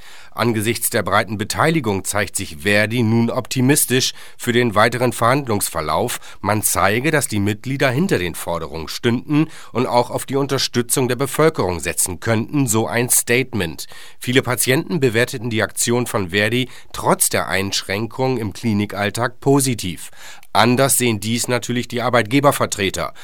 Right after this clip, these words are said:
Das fünf Prozent Angebot sei angemessen, nun müsste die Gewerkschaft ihre Forderungen dem Machbaren anpassen.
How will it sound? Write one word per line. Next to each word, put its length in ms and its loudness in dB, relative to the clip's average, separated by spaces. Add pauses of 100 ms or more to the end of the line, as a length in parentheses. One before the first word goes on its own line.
(160)
Das 180 -4
fünf 240 0
Prozent 420 2
Angebot 480 -2
sei 220 2
angemessen, 760 2 (180)
nun 380 4
müsste 320 0
die 140 -6
Gewerkschaft 580 0
ihre 240 0
Forderungen 560 2
dem 180 0
Machbaren 600 2
anpassen. 640 -4